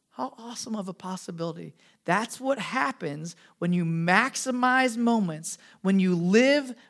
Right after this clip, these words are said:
with urgency. And what a beautiful example we see in the life of Paul. Let me pray.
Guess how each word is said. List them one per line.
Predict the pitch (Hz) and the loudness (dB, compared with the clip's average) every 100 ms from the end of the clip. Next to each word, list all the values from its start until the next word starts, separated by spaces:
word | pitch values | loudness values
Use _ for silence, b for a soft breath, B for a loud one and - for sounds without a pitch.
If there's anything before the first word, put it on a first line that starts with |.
| - | 4
with | 226 240 - | 6 6 2
urgency. | 226 240 226 185 175 - 180 | 4 6 4 0 -4 -2 -4
And | 165 180 | -2 0
what | 220 | 4
a | 214 | 4
beautiful | 147 135 160 214 226 220 220 | 2 -4 -4 -2 0 0 0
example | 208 170 165 147 147 147 | 0 -2 -4 -4 -4 -6
we | 147 151 | -6 -10
see | - 156 | -8 -8
in | 147 | -6
the | |
life | 139 139 143 | -4 -4 -6
of | 147 | -14
Paul. | - 135 120 127 - - | -12 -14 -14 -20 -20 -16
Let | 135 | -12
me | 131 | -12
pray. | - 117 | -12 -14